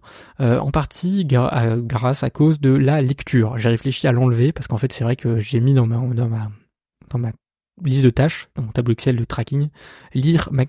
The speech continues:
une heure de, enfin, plus d'une heure d'affilée. Et, euh, j'ai énormément de mal à le faire. Déjà, lire dix minutes, là, je, là, je, je, j'ai, j'ai du mal à le faire en ce moment. Euh, donc, euh, bon, j'ai des vacances la semaine prochaine, donc peut-être que ça me donnera une nouvelle dynamique de, euh, lecture pour prendre plus de temps, me, me ressourcer, et cetera.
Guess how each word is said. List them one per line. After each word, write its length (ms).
une 240
heure 240
de, 180
enfin, 240
plus 140
d'une 160
heure 140
d'affilée. 420
Et, 180
euh, 60
j'ai 120
énormément 360
de 40
mal 120
à 20
le 60
faire. 240
Déjà, 240
lire 320
dix 160
minutes, 300
là, 120
je, 120
là, 180
je, 160
je, 160
j'ai, 160
j'ai 140
du 80
mal 120
à 40
le 40
faire 160
en 60
ce 100
moment. 240
Euh, 480
donc, 420
euh, 180
bon, 220
j'ai 180
des 120
vacances 260
la 60
semaine 160
prochaine, 340
donc 140
peut-être 160
que 60
ça 80
me 40
donnera 220
une 80
nouvelle 240
dynamique 480
de, 380
euh, 100
lecture 540
pour 140
prendre 200
plus 160
de 120
temps, 420
me, 180
me 140
ressourcer, 380
et 60
cetera. 440